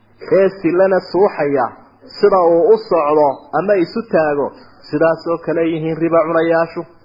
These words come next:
Waa goorma? Goortay sida noqonaya? Waa qiyaamaha. Qof bay Ilaahay waxbu-, calaama Ilaahay qofba uu ka muujinaya. Riba cunaha calaamada laga xu-, muujinaya waxa weeye isagoo heedada waa.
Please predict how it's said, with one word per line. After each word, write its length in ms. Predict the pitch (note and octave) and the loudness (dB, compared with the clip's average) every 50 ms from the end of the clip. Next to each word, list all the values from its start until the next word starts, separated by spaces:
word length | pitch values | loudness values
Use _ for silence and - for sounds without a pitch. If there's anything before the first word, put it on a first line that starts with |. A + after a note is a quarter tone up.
| _ _ _ _ _ _ _ _ _ _ _ - - - - - _ - - - | _ _ _ _ _ _ _ _ _ _ _ -20 -20 -20 -20 -20 _ -10 -2 0
Waa 160 | C#3 C#3 B2+ | 2 2 0
goorma? 460 | - - C3 C#3 D3 C#3 A#2 G2+ F2+ - - | 0 0 0 0 0 -2 -6 -10 -14 -16 -18
Goortay 380 | _ - B2+ C#3+ C#3+ - C#3 A#2 | _ -2 -2 -2 -2 -2 -8 -12
sida 220 | - - - D3 | -12 -8 -6 -4
noqonaya? 380 | C3 B2+ - - C3 A#2+ B2 B2+ | -4 -4 -4 -4 -4 -4 -2 -2
Waa 120 | C3+ B2 - | -2 -2 -4
qiyaamaha. 420 | A#2+ A2+ A2+ A2 A2 B2+ B2 G#2+ - _ _ - - - _ _ _ | -4 -4 -2 -2 -4 -6 -8 -12 -16 _ _ -20 -20 -20 _ _ _
Qof 180 | _ - D3+ - | _ -4 -4 -4
bay 160 | - - D3+ C#3 | 0 0 0 0
Ilaahay 200 | C3+ C3+ C3+ C3+ | 2 0 0 -2
waxbu-, 340 | C3 - C3+ C#3+ C#3 - - | -2 -4 -4 -4 -4 -4 0
calaama 380 | - C3 C3+ D3 D#3+ D#3+ D3+ C#3 | 0 2 2 2 0 0 -2 -6
Ilaahay 260 | C3 B2 A#2+ C#3 C3 | -8 -8 -8 -10 -8
qofba 300 | - - C3 - - D3+ | -8 -10 -10 -8 -6 -4
uu 80 | C3+ A#2+ | -4 -4
ka 140 | - - C#3 | -4 -6 -6
muujinaya. 520 | C3 B2 A#2+ - - B2 A2 F2 - - - _ _ _ _ _ _ _ _ _ | -6 -6 -8 -8 -8 -8 -6 -8 -10 -14 -20 _ _ _ _ _ _ _ _ _
Riba 140 | C#3+ C#3 D3+ | -2 0 0
cunaha 240 | C#3 D3+ F#3 F#3+ F3+ D#3 | 0 2 0 0 0 0
calaamada 400 | D#3 D#3+ E3 F3+ G3 F#3+ F#3 F3+ | 0 0 0 0 0 0 -2 -2
laga 180 | F3 F3+ G3 | -2 -2 -4
xu-, 360 | - - - - - D3 D3 | -6 -6 -12 -10 -6 -6 -6
muujinaya 480 | D3 D#3 D#3 D#3 D3+ - G#3 F#3+ F3 F3+ | -4 -4 -4 -4 -2 -2 0 0 2 2
waxa 160 | F#3+ F#3+ F#3 F3+ | 2 0 0 -2
weeye 140 | F3+ E3+ | -2 -4
isagoo 240 | - - F3+ F3 D#3+ | -4 -2 -2 -2 -2
heedada 500 | B2 A2+ C#3 C#3+ D3+ D#3 F#3 - - A#2+ | -2 -2 -2 -2 0 0 0 -2 -2 -8
waa. 180 | F2 - - | -10 -10 -12